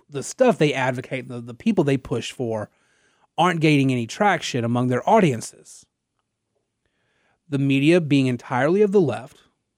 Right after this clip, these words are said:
everybody on, everybody in the media wanting to be an M S N B C type journalist, I guess, they cannot fathom why their audiences are abandoning them, but they are.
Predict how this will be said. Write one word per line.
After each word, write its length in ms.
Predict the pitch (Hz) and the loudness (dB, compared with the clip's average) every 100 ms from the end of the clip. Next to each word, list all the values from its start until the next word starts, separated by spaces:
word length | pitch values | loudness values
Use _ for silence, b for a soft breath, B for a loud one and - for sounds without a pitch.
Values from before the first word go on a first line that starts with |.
| _ _ _ - | _ _ _ -2
everybody 520 | 165 202 170 156 143 | 2 4 4 2 0
on, 260 | 147 147 135 | -2 -2 -4
everybody 400 | 151 156 170 165 | -10 -4 -2 0
in 60 | |
the 60 | 139 | 0
media 200 | 135 127 | 0 -2
wanting 280 | 135 135 127 | -2 -2 -2
to 60 | |
be 120 | 120 | -6
an 60 | 120 | -10
M 140 | 127 | -10
S 200 | 127 113 | -10 -10
N 80 | 123 | -12
B 80 | 113 | -14
C 180 | - 120 | -18 -20
type 400 | - 127 120 120 | -14 -12 -12 -12
journalist, 540 | 117 139 127 107 - | -10 -8 -8 -12 -16
I 100 | 101 | -16
guess, 500 | 110 110 147 - - _ _ _ _ _ _ _ _ _ _ _ _ _ _ _ _ | -14 -16 -16 -18 -20 _ _ _ _ _ _ _ _ _ _ _ _ _ _ _ _
they 340 | 143 139 165 180 | -4 0 0 0
cannot 500 | - 185 170 151 - | -4 -2 0 0 -2
fathom 440 | 190 190 165 139 | -2 0 2 0
why 180 | 135 131 | 0 0
their 140 | 131 | 0
audiences 520 | 117 110 110 - 117 | -4 -8 -10 -14 -14
are 100 | 127 | -10
abandoning 560 | 123 117 147 165 117 107 | -8 -4 -2 -2 -4 -12
them, 200 | 107 - _ _ _ _ | -20 -20 _ _ _ _
but 180 | 110 113 | -16 -14
they 120 | 127 | -4
are. 380 | 214 220 - | -2 -2 -6